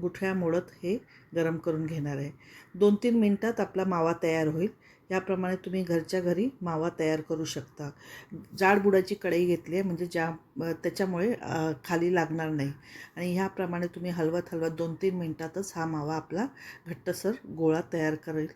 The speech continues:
आणि स-, आपण समजून जायचं की आपला मावा तयार झालेला आहे. याप्रमाणे आपण हलवत हलवत गुठळ्या मोडत हा हलवा, अ, सॉरी, हा मावा तयार करून घ्यायचा आहे. याप्रमाणे आपला मावा तयार झाला आहे. त्याचं गोल असा गोळा तयार होतो,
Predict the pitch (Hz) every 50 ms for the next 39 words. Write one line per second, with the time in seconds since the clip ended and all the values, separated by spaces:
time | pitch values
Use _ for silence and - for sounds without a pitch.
0 | _ - - - - _ 175 175 175 175 170 - - - - - - - - -
1 | - - 175 165 - - 180 175 165 185 190 185 175 156 156 156 - 160 - 170
2 | 156 - - 160 160 156 151 147 180 240 - - 202 165 156 151 147 - 151 143
3 | 139 143 139 143 143 143 - - - - - - _ _ 180 175 180 180 - 175
4 | 175 170 170 170 165 165 - - 170 165 151 151 170 160 160 165 165 - 175 165
5 | 156 156 160 180 196 - - - - - - 170 165 - 196 202 208 202 170 160
6 | 156 160 160 - - - 175 175 170 160 156 151 147 165 214 240 - - - -
7 | - _ - 151 139 - - 180 170 175 175 156 156 165 170 175 175 170 165 160
8 | 160 196 277 - - - - _ - 170 165 165 160 156 156 - 160 156 160 160
9 | 156 147 139 131 131 - - 139 139 143 - - - - - - - _ 180 180
10 | 185 - 185 180 180 170 170 165 160 - - 170 165 165 160 156 160 160 160 -
11 | 165 160 160 160 160 185 170 156 147 151 175 196 - - - - - - 180 170
12 | 175 - 175 175 170 - - - 160 165 175 175 180 180 175 170 - - 170 175
13 | - - _ 160 156 156 160 160 165 165 160 170 196 - - - - _ - 175
14 | 165 160 160 165 160 - - - 151 196 220